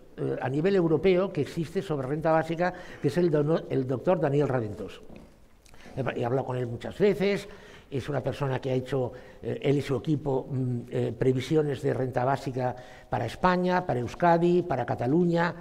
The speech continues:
incluso a nivel provincial, tiene, tiene una proyección hecha para Guipúzcoa. Eh, la, la renta básica va a llegar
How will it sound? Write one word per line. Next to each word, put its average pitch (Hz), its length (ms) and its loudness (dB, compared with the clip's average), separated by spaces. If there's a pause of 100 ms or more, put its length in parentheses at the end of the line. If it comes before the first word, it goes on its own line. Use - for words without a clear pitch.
(220)
incluso 139 360 -2
a - 20 0
nivel 131 280 2
provincial, 151 720 2
tiene, 131 480 -2
tiene 131 260 -4
una 127 540 -2
proyección 127 460 -2
hecha 123 200 -4
para 113 160 -4
Guipúzcoa. 170 720 0 (640)
Eh, - 220 0
la, 202 120 2
la 170 140 2
renta 220 260 2
básica 220 560 2 (160)
va 214 100 8
a 208 60 0
llegar 165 540 4